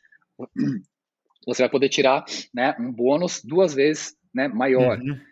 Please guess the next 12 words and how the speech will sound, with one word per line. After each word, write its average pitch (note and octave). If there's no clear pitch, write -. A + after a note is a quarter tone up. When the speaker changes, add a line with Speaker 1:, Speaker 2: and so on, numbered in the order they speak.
Speaker 1:
Então, A2+
assim, D3
e-, C3
exatamente E3+
pra D3+
incentivar D3+
as D#3
pessoas D3
a A2
não B2+
se D#3
dar C3+